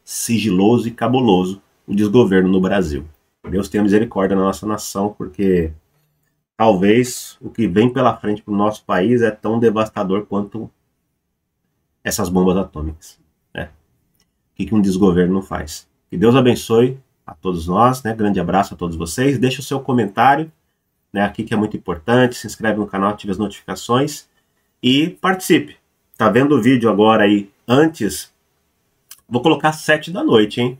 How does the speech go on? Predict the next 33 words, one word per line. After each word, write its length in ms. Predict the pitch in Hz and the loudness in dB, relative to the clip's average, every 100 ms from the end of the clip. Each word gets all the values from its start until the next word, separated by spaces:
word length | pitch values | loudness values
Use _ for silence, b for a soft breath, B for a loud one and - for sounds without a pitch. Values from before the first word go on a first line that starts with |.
| _ | _
Sete 300 | - 117 - | -4 -4 0
da 80 | 101 | 2
noite 280 | 113 120 | 2 0
de 120 | 92 92 | 0 4
hoje, 500 | 107 123 101 82 - - | 6 6 4 -2 -18 -14
no 80 | 78 | -10
sábado, 580 | - 117 127 113 85 | -2 2 2 0 -4
gente. 360 | 78 78 - - _ _ _ _ _ | -4 -6 -8 -18 _ _ _ _ _
Então 220 | 92 104 | -6 0
aproveita 680 | 120 123 131 92 101 123 135 | 2 2 2 4 4 2 -2
que 140 | 135 | -6
você 480 | 120 120 - 110 117 - _ _ _ _ | -4 -4 0 0 0 -4 _ _ _ _
pode 380 | 113 113 110 117 | 2 4 2 -4
ser 340 | - - 104 | -6 0 2
um 100 | 104 | 2
dos 200 | 107 95 | 0 0
vencedores 880 | 95 117 - 120 95 92 - - - _ _ _ _ - | -2 -4 -2 0 4 4 4 -4 -14 _ _ _ _ -4
aí 160 | 90 95 | 0 2
do 160 | 104 95 - | 2 0 -4
Pix 460 | - - - - - | -6 -6 -14 -14 -6
do 120 | 113 | 0
nosso, 580 | 101 101 101 - 120 123 _ _ _ _ - | 2 2 0 -2 -4 -4 _ _ _ _ -10
é, 360 | 95 101 95 | -2 0 2
da 120 | 92 101 | 2 0
nossa 240 | 107 160 | 0 0
rifa. 460 | 139 104 - - - | 2 0 -4 -12 -12
Então, 140 | - 98 | -4 -2
primeiro 320 | 107 113 117 | 2 2 4
lugar, 420 | 113 98 90 87 _ _ _ | 2 2 0 -2 _ _ _
sete 340 | - - 85 - | -12 -8 -8 -4
mil 400 | 92 127 151 175 _ _ | 2 4 2 -2 _ _
no 160 | 85 85 | -6 -6
Pix. 600 | - 104 123 - - | -2 -2 -2 -6 -16